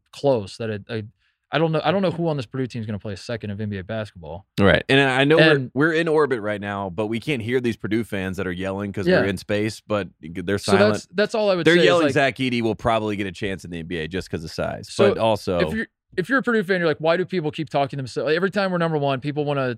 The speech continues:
Speaker 1: take it from
Speaker 2: Mm-hmm.
Speaker 1: us. Why is that?" That's why it is. It's because it doesn't compute. It doesn't, you can't look at this team and say,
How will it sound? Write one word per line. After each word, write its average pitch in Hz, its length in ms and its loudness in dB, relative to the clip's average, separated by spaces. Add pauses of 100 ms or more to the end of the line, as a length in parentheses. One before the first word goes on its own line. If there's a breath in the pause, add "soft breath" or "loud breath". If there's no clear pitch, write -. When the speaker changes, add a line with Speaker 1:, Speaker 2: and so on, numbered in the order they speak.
Speaker 1:
take 139 200 -2
it 131 60 -8
from 87 200 2
Speaker 2:
Mm-hmm. 78 60 2
Speaker 1:
us. 78 140 -2
Why 127 180 2
is 123 200 0
that?" 101 180 -6
That's 170 200 0
why 170 160 2
it 170 80 0
is. 135 200 0
It's 113 100 -10
because 135 220 -4
it 139 80 -2
doesn't 147 260 0
compute. 131 360 -2
It 110 80 -6
doesn't, 143 240 0
you 139 100 -6
can't 170 240 -2
look 151 200 2
at 131 80 -4
this 127 120 -2
team 147 320 -2
and 117 100 -4
say, 123 420 0